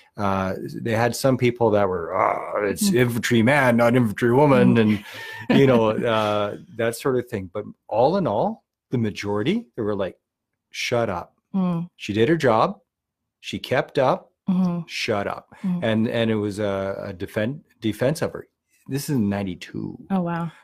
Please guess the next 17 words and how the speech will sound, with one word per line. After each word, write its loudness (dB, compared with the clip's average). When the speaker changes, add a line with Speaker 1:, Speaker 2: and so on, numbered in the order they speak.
Speaker 1:
And, -2
uh, -2
so -8
when 2
I 4
read 2
the, 0
um, -4
biography -2
of -6
the -6
lady -4
that, -8
uh, -2
was -4
the -8
first -2